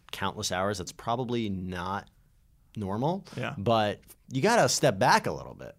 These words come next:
Speaker 2: Yeah, um, but, you know, good for them. This is America. If they, if they can make a living off that, kudos. Um, but basically, uh, Alfonso Ribeiro sued Fortnite because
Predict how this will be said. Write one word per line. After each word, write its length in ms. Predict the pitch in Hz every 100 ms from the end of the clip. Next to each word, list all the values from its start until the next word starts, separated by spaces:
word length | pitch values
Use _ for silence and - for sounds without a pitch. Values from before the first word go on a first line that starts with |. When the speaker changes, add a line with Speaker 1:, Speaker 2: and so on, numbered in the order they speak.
| _
Speaker 2:
Yeah, 360 | 156 151 120 - - 175 208
um, 600 | 151 147 131 123 120 123 - - _ _
but, 280 | - 156 175
you 60 | 180
know, 140 | 208
good 140 | 185 196
for 120 | 208
them. 220 | 220 135
This 120 | 131
is 60 | 143
America. 440 | 139 139 147 139
If 60 | 117
they, 100 | 110 113
if 100 | -
they 120 | 117
can 120 | 120 127
make 140 | 131
a 60 | 120
living 220 | 127 110
off 140 | 101
that, 220 | 107 104 - _ _ _ -
kudos. 500 | - 135 - - - - _ _ _
Um, 580 | 131 127 123 117 113 120
but 180 | - 143
basically, 680 | 214 226 180 170 156 147 151 - _ -
uh, 220 | 139 135 123
Alfonso 480 | 139 185 196 185
Ribeiro 520 | 180 139 151 165 160 147
sued 300 | - 202 160
Fortnite 500 | 170 170 131 131 127
because 500 | 135 143 127 127